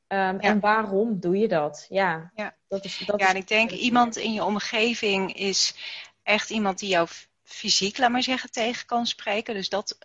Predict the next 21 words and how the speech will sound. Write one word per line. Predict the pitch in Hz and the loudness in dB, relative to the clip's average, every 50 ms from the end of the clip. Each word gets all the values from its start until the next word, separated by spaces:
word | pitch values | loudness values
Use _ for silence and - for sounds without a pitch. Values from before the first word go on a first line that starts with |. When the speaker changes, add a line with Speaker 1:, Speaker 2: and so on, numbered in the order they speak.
| - _ _ | -20 _ _
Speaker 2:
zou | - - - 170 - - | -8 -4 -4 -4 -4 -2
echt | - 190 202 - - | 0 0 0 0 -2
heel | 202 185 180 185 | -6 -6 -6 -6
fijn | - - 170 175 175 180 | -2 0 0 0 0 0
zijn | 202 185 185 | -2 -4 -4
als | 175 180 - | -4 -4 -4
je | - | 0
Speaker 1:
Ja. | 170 | 0
Speaker 2:
iemand | 156 143 180 180 - | 0 2 0 -2 -4
hebt | 196 180 180 | -6 -8 -8
die | 185 190 | -6 -6
je | 190 185 | -4 -2
zo | - 196 190 190 | 0 2 2 2
vertrouwt | 185 - - - - 185 180 175 - - | 2 0 -6 -8 -2 0 0 0 -2 -2
en | - - 190 185 | -2 0 0 0
die | 180 185 | 2 2
jou | 175 170 170 170 | 4 4 4 4
zo | 190 175 170 | 4 4 4
kan | 165 - 175 165 165 | 4 4 2 2 2
begrijpen. | 160 175 - - - 170 160 165 185 - 226 196 | 0 -4 -4 0 2 4 4 4 4 4 2 4
Want | 185 190 185 185 - | 4 4 4 4 0